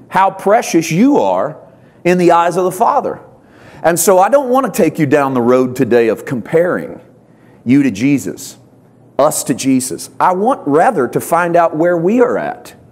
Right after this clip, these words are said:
in the Father. And you're gonna, you might be amazed to find it's the exact same place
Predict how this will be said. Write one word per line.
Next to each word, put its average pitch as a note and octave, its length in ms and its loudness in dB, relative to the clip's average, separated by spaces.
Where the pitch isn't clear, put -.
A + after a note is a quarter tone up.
in D#3 160 0
the D3 60 -2
Father. E3+ 500 0
And E3 140 0
you're F3 80 4
gonna, G#3+ 260 2
you E3+ 120 0
might F#3+ 280 0
be C#3+ 80 2
amazed C3 380 0
to C3+ 80 -8
find E3 260 -2
it's D#3+ 140 -4
the C#3+ 100 0
exact C#3 440 -2
same G2+ 220 -4
place A#2+ 460 -4